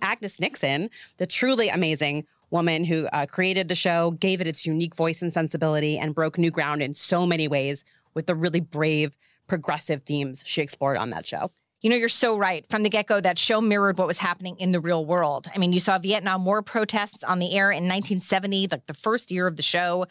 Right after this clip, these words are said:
Speaker 2: You saw the first abortion in daytime, which was Erica's in nineteen seventy-three, in the wake of the passage of Roe v. Wade. You know, they explored domestic violence and child abuse.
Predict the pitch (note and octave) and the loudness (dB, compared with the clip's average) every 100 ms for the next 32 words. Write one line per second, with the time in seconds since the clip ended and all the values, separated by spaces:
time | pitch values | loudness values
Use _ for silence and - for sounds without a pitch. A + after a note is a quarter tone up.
0 | - - _ F3+ F3+ E3 G#3+ A3 E3+ D#3+ | -8 -20 _ 0 0 0 0 0 0 2
1 | A3 - A#3 A3 G#3+ A3 A3 G#3+ F#3+ E3+ | 2 2 2 2 2 0 -2 -2 -4 -6
2 | D#3+ - G3 G#3 A3 G3+ E3 F3 G3+ A3 | -4 0 0 2 0 0 -2 -2 0 -2
3 | F#3+ F#3+ F#3 E3+ - F#3 F#3+ G3 - E3+ | 0 0 0 -4 -4 -2 0 0 0 -2
4 | F3 F#3 E3+ F3 - F3+ - F3+ F3 - | -2 -2 -4 -8 -4 -6 -2 -2 -2 -4
5 | - - - F3+ E3 G3+ F#3 F#3 E3 G3 | -8 -18 -2 2 4 4 4 2 4 4
6 | G3+ G3+ G3 - - - G#3+ F#3 E3+ - | 4 2 0 -6 -10 0 2 2 0 0
7 | F3+ F3 F3 F3+ A#3+ - G#3 F#3+ E3 D#3+ | 0 2 2 2 0 -2 -2 -2 -2 -4
8 | D#3 D#3+ D3+ B3 A#3+ G#3 F3 E3+ C#3+ | -6 -4 -2 0 0 -2 -2 -2 -2